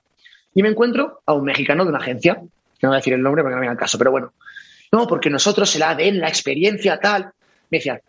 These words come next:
"Tú déjale que viva la experiencia al estudiante, no le molestes, que la viva él". Y yo pensando, Pedazo de idiota, solo este mes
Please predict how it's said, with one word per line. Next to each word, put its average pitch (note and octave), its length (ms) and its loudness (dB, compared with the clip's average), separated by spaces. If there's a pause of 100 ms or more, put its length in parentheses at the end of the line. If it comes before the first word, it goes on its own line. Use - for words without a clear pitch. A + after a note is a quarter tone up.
(120)
"Tú C#4+ 160 4
déjale F#3+ 400 2
que F#3+ 80 0
viva F#3 100 0
la F#3+ 80 0
experiencia E3+ 460 0
al F3+ 40 2
estudiante, E3 680 -2
no F3 80 0
le A3 80 -2
molestes, F#3+ 640 -2
que E3+ 100 -6
la D#3 80 2
viva G3 240 0
él". F#3 320 -4 (340)
Y D#3 80 -2
yo D#3+ 60 2
pensando, B2+ 520 -2 (300)
Pedazo C3+ 280 0
de B2+ 60 0
idiota, B2+ 440 -4 (240)
solo - 220 2
este D#3+ 200 -2
mes D3 440 -4